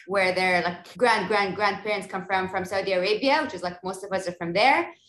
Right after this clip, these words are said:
There are some people that come from Iran. Some people come from, like, different parts of the G C C generally. And that's when Kuwait did not exist at the time. So I think, like, my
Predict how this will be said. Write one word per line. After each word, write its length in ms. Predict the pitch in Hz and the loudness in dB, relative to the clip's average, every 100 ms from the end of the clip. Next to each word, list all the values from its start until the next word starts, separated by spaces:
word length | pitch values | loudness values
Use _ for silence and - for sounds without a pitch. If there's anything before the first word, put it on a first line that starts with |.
| _ _ | _ _
There 120 | 202 | 4
are 120 | 208 | 4
some 180 | 208 208 | 2 -4
people 360 | 214 202 202 196 | -4 -4 -2 2
that 280 | 180 185 - | 2 2 0
come 380 | 196 190 190 190 | 0 0 -2 -4
from 420 | 190 185 180 185 | 0 0 0 -4
Iran. 560 | 170 170 190 220 254 262 | -6 -2 0 0 -2 -4
Some 120 | 214 | -10
people 500 | 208 - 202 185 - | -14 -6 -2 -2 -6
come 220 | - 185 | -4 -4
from, 240 | 180 185 180 | -2 -4 -2
like, 180 | 190 - | -4 -6
different 320 | 269 247 - | -4 -4 0
parts 400 | 190 185 - - | 0 0 -8 -10
of 260 | - 170 - _ _ _ | -6 -4 -6 _ _ _
the 100 | 202 | -6
G 140 | 202 196 | -6 -14
C 140 | 190 | -14
C 200 | - 190 | -12 -4
generally. 840 | 185 180 170 180 190 220 349 359 _ _ _ _ | -2 -2 -2 -2 0 0 -2 -6 _ _ _ _
And 340 | 180 170 170 190 | -12 -8 -2 0
that's 240 | 196 196 | -2 -4
when 160 | 208 196 | -8 -6
Kuwait 280 | 208 202 | -4 -4
did 120 | 175 - | -4 -4
not 220 | 180 180 | -4 -4
exist 480 | 175 - 190 185 185 | -10 -6 -4 -4 -6
at 100 | 160 | -8
the 100 | 160 | -8
time. 440 | 165 170 170 240 | -2 0 2 2
So 200 | 233 180 | 2 0
I 120 | 160 175 | -2 -2
think, 460 | 202 214 - - _ | -6 -6 -10 -20 _
like, 240 | 180 180 220 | -2 -2 -4
my 760 | 196 190 190 190 185 180 | 4 6 6 6 4 2